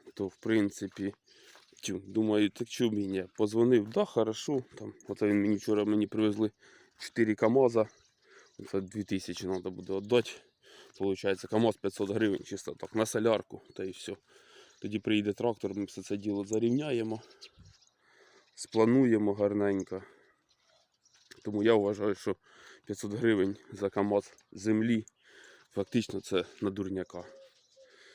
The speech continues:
Чому так? Тому що, ну, я перед цим узнавав, то п'ять-шість тисяч це так, менше і не підходь.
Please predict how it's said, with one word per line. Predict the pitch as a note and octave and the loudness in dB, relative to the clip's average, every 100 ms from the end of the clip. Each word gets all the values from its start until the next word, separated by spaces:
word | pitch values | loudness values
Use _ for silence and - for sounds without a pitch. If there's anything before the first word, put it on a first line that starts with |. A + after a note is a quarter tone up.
| _ | _
Чому | - G#2 A2 | -12 -2 -2
так? | A2 A2+ - | 0 -2 -2
Тому | G2 G2 | -4 -4
що, | - G2 | -4 -2
ну, | G2 | 0
я | G2 | 0
перед | G#2 G2+ | -2 -4
цим | - G2+ | -2 -4
узнавав, | F#2+ G2 G#2 A#2 A2 - - - - - - _ | -4 -2 2 4 2 -4 -20 -20 -20 -20 -20 _
то | F#2+ F#2 F#2 - - | -2 -2 -4 -10 2
п'ять-шість | C3 B2 - A#2+ - | 4 4 2 -6 0
тисяч | B2+ G#2+ F#2+ - - - - - - _ | 0 2 -2 -2 -12 -20 -20 -20 -20 _
це | - F#2 | -8 -2
так, | - - - _ _ - - _ | -2 -2 -10 _ _ -20 -20 _
менше | - G#2 G#2 - | -2 0 2 0
і | G2+ | 0
не | G2 | 0
підходь. | - F#2+ - D#2+ - | -2 -8 -8 -8 -10